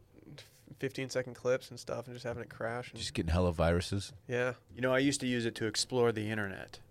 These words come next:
Speaker 1: Really?
Speaker 3: Uh-huh.
Speaker 1: <laughs> That's interesting.
Speaker 3: That's how I, that's how I explored.
Speaker 2: Interesting.
Speaker 1: Yeah, they're just,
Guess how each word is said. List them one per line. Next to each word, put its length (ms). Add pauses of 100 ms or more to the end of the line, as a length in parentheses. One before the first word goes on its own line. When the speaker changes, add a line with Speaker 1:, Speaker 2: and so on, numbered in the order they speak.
(260)
Speaker 1:
Really? 280 (260)
Speaker 3:
Uh-huh. 380 (120)
Speaker 1:
<laughs> 100
That's 180
interesting. 640
Speaker 3:
That's 160
how 180
I, 140
that's 240
how 100
I 80
explored. 460
Speaker 2:
Interesting. 600 (1000)
Speaker 1:
Yeah, 140
they're 100
just, 200